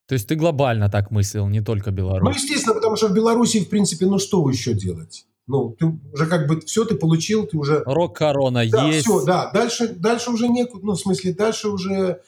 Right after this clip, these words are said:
Speaker 2: никакие вершины-то не надо. Или в Москву ехать, или на Запад,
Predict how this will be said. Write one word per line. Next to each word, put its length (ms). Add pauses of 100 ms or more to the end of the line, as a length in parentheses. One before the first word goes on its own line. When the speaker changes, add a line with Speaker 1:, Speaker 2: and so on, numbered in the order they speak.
(140)
Speaker 2:
никакие 360
вершины-то 500
не 100
надо. 220
Или 260
в 60
Москву 460
ехать, 500 (880)
или 160
на 160
Запад, 380